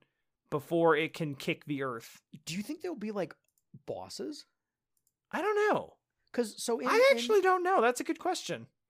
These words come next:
Speaker 2: Oh, I found out what giga stands for. It's Global Intelligence General Assistant.
Speaker 1: Okay, I knew it
Speaker 2: Um,
Speaker 1: was, I knew that global and general and assistant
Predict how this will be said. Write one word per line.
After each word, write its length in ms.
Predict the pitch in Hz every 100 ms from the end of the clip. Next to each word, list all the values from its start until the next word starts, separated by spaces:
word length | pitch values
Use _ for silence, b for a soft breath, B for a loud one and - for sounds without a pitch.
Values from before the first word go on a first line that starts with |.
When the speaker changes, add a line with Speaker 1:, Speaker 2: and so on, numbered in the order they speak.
| _ -
Speaker 2:
Oh, 100 | -
I 160 | 208 170
found 240 | - 185
out 60 | 180
what 80 | 151
giga 200 | 147 139
stands 240 | - 131
for. 120 | - 127
It's 100 | -
Global 420 | 156 165 175 160
Intelligence 640 | 135 147 143 135 143 131 -
General 480 | 127 123 123 113
Assistant. 500 | 110 - 117 - 113 _ _ -
Speaker 1:
Okay, 220 | 202 165
I 200 | 123 247
knew 140 | 233
it 20 |
Speaker 2:
Um, 60 | 294
Speaker 1:
was, 200 | 269 156 135 - -
I 120 | 196
knew 380 | 220 277 311 226
that 380 | 175 190 156 135
global 600 | 127 180 220 247 247 254 185
and 200 | 190 151
general 460 | 175 190 208 202
and 140 | 180 165
assistant 760 | - 185 180 - 131 -